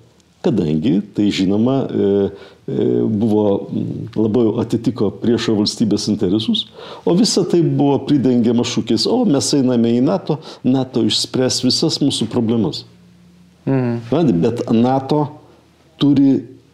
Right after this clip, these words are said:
Speaker 1: galimybę išspręsti mūsų problemas, jeigu mes išsprendžiam savąją dalį problemų.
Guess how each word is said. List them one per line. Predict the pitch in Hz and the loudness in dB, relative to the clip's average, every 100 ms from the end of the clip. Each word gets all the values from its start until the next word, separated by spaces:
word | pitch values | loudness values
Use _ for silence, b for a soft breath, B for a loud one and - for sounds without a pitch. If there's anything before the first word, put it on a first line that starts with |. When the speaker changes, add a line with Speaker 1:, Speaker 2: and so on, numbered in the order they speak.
| _ _ _ | _ _ _
Speaker 1:
galimybę | - 120 113 117 131 107 | -4 0 2 2 2 2
išspręsti | 107 107 - 127 120 117 - | 2 0 -2 0 2 0 0
mūsų | 120 107 - - | -2 0 -2 -4
problemas, | - 104 104 110 120 123 | -4 0 2 2 0 0
jeigu | 110 95 | -2 0
mes | 113 117 113 | 0 -2 -2
išsprendžiam | 117 - - 117 123 107 107 113 113 B | -2 -4 -2 -2 0 0 0 -2 -4 B
savąją | - - - 175 143 110 104 | -8 -4 0 0 2 2 2
dalį | 98 90 123 127 | 0 0 0 -2
problemų. | - 98 95 113 92 | -2 -2 0 0 0